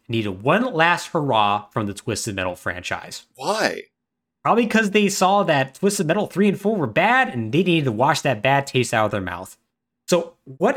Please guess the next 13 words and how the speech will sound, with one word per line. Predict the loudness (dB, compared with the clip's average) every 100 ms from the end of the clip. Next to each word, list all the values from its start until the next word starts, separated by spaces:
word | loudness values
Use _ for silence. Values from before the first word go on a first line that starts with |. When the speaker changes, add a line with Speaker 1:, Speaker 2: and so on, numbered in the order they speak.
| -2
Speaker 1:
if | -2
I | 2 2
told | 0 2 2 0 -4
you | -2
that | -2 0
this | 0 2 2
series, | 0 -2 -14 -20 _
which | -8 -2
deals | 0 0 0
with | -6 -2
multiple | -2 0 -2
murders, | 2 2 0 -4 -8 -16 _ -12
suicide, | 0 2 2 2 2 2 0 -4